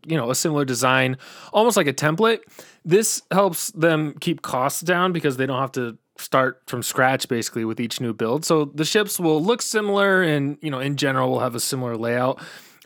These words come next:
Obviously, there are custom changes they can make based on new ideas, new technology, to, or to, um, to fit a new destination or changes in demographics, things like that. But in general, ships within the same class are going to have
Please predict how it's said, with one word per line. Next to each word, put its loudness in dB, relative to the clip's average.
Obviously, 4
there 4
are -2
custom -2
changes -6
they -4
can -6
make -4
based -4
on -6
new 4
ideas, -2
new -4
technology, -6
to, -10
or -8
to, -8
um, -6
to -8
fit 0
a -2
new 0
destination -2
or -8
changes -4
in -6
demographics, -6
things -8
like -8
that. -4
But 4
in 2
general, 4
ships 0
within 0
the -4
same 0
class 0
are -2
going 0
to 0
have -2